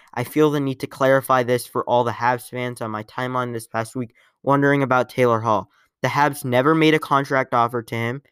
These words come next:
His agent, Darius, Darren Ferris, confirms to me tonight. One l-, look at their salary cap would tell you that." Um,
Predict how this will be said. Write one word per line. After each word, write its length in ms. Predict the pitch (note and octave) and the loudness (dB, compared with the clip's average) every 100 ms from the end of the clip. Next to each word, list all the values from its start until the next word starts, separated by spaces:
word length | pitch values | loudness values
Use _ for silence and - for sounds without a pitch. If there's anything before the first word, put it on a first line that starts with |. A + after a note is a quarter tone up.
| _ _ - | _ _ -14
His 100 | B2 | -6
agent, 420 | B2+ B2+ C#3 B2+ | -4 -2 -4 -4
Darius, 380 | A#2 A#2+ C3+ B2+ _ _ _ _ - | 0 2 2 0 _ _ _ _ -2
Darren 300 | B2+ C3 B2 | 2 2 2
Ferris, 380 | - C3+ C3+ B2 | 0 2 2 0
confirms 520 | - A2 - C3+ C3+ | -10 -8 -4 -4 -6
to 100 | - | -10
me 100 | A#2 | -10
tonight. 400 | A2+ A#2+ A#2+ A#2 - _ _ _ | -10 -6 -4 -4 -8 _ _ _
One 480 | A#2 A#2+ B2+ C#3 D3 | -4 2 2 2 -2
l-, 160 | B2 - _ _ | -8 -10 _ _
look 300 | A#2 B2 B2+ - | -2 0 0 -2
at 140 | B2 | -4
their 100 | B2+ | -4
salary 400 | A2+ - A#2+ A#2 | -4 0 0 0
cap 320 | A2 A2 G#2+ _ _ _ _ | -2 -2 -2 _ _ _ _
would 220 | B2 A#2+ | -6 -6
tell 240 | - B2+ B2 | -2 -2 0
you 140 | A2+ | -2
that." 260 | G2+ F#2 - _ _ _ _ _ _ _ | -6 -8 -10 _ _ _ _ _ _ _
Um, 580 | - B2 A#2+ A#2+ A#2 A#2 | 0 2 4 2 -4 -8